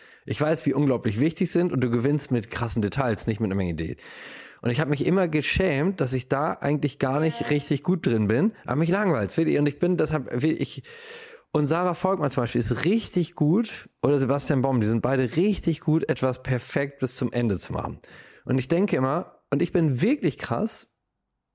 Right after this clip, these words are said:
Speaker 1: den richtigen Riecher, ich hab wirklich dieses Talent, einen guten Riecher zu haben, was das nächste coole Element für uns sein könnte.
Speaker 2: Ja.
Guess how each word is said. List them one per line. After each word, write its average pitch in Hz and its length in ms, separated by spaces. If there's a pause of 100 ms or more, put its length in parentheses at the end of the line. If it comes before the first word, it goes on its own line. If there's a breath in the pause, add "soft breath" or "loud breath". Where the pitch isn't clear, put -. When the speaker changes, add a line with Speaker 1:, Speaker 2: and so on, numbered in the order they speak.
(140)
Speaker 1:
den 139 140
richtigen 151 340
Riecher, 165 300
ich - 100
hab 131 180
wirklich 220 260
dieses - 160
Talent, 156 340
einen 135 100
guten 233 260
Riecher 170 360
zu - 120
haben, 143 220
was 135 120
das 131 140
nächste 143 680 (300)
coole 175 400
Element 127 340
für 101 120
uns 95 120
sein 90 160
könnte. 87 400
Speaker 2:
Ja. 269 60